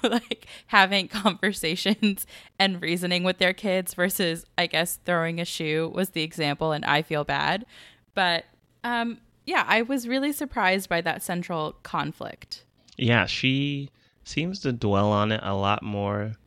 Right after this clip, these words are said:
Speaker 2: than I feel she needs to. But she's also, there was also the example she's worried she looks like her mom, which is a very odd concern to have.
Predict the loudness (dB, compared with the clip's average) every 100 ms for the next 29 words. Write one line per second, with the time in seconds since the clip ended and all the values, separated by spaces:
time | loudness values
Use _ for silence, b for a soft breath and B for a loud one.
0 | _ _ -6 0 2 2 2 0 0 0
1 | -2 -2 -4 -6 -8 -6 -6 -6 -12 _
2 | _ _ _ _ _ _ _ _ 0 2
3 | 2 4 4 4 0 0 -2 -2 4 2
4 | 2 0 0 0 0 -2 -2 0 2 2
5 | 2 -2 -2 0 -2 -2 0 0 2 0
6 | 2 2 2 0 -2 -6 -2 -4 -2 0
7 | 2 2 2 -2 -6 b _ -20 _ 4
8 | 6 6 6 6 4 0 -4 -4 -4 -4
9 | -2 -2 -2 -2 0 -2 -2